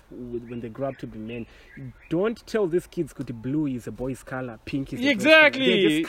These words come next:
Speaker 1: colors.
Speaker 2: it's the colors, bro.
Speaker 1: They're just colors.
Speaker 2: I like pink to save my
Speaker 1: You,
Speaker 2: life on.
Speaker 1: you, my bedroom is pink. But anyway, <laughs> the way we,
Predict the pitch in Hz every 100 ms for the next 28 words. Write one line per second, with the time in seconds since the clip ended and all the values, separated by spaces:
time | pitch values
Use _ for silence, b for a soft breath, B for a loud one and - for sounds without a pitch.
0 | 269 370 359 269 320 359 392 247 156 180
1 | 294 359 180 185 - 190 175 135 101 -
2 | 240 359 269 143 - 392 - 123 156 127
3 | 113 110 131 123 120 110 170 151 147 143
4 | 143 170 127 117 - - 127 - B B
5 | 160 160 202 185 139 466 381 220 214 -
6 | - - B B B - 165 131 151 214
7 | 196